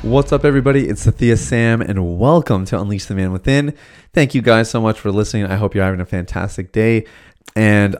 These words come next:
I am really excited to jump in today's content, into today's content. That's because we're talking about, uh, six classic mistakes that men make in recovery, and these are not like the, uh, you know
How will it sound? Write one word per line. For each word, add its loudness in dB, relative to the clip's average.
I 0
am -2
really 4
excited 2
to -8
jump 0
in -2
today's -2
content, -4
into -2
today's -2
content. -4
That's 0
because -2
we're -4
talking -6
about, 2
uh, -4
six -4
classic -4
mistakes 0
that -2
men -2
make -4
in -4
recovery, -2
and 0
these -2
are 2
not -2
like -4
the, -4
uh, -2
you -6
know -4